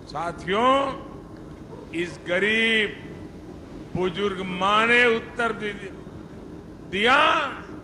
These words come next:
ये उत्तर मैं कभी भूल नहीं सकता। उस मां ने कहा, मोदी, राशन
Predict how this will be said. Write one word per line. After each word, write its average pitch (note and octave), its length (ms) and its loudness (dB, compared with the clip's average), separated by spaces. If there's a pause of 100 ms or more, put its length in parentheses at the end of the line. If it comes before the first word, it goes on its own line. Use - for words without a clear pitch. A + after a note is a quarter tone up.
(460)
ये D3+ 100 -6
उत्तर E3+ 500 -6
मैं D#3+ 220 -6
कभी D3 280 -8
भूल D3 400 -6
नहीं B2 320 -10
सकता। - 1800 -12
उस A#3+ 180 -2
मां D4+ 360 6
ने E4 140 6
कहा, D4+ 580 4 (1600)
मोदी, A3+ 560 0 (1300)
राशन F#3 680 -4